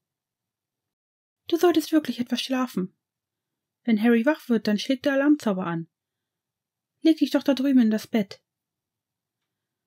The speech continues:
sagte die Heilerin sichtlich besorgt. Severus rieb sich die Augen und schüttelte den Kopf. "Nein,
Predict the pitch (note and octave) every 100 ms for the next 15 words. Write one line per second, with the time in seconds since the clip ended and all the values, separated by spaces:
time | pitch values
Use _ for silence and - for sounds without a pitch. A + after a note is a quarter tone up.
0 | _ _ _ _ A#3+ A#3 B3 A#3+ G#3+ A3
1 | A#3 A#3 G#3+ - - - - G3+ D3+ -
2 | - - _ _ _ _ _ _ _ _
3 | _ _ _ _ _ _ _ _ _ -
4 | B3+ C#4+ - C4 B3+ - - G#3 G#3+ A#3
5 | - G#3 F#3 G3 G#3 A3 D#3+ - - -
6 | _ _ _ _ _ _ _ _ _ E3+
7 | E3 D#3+ C#3+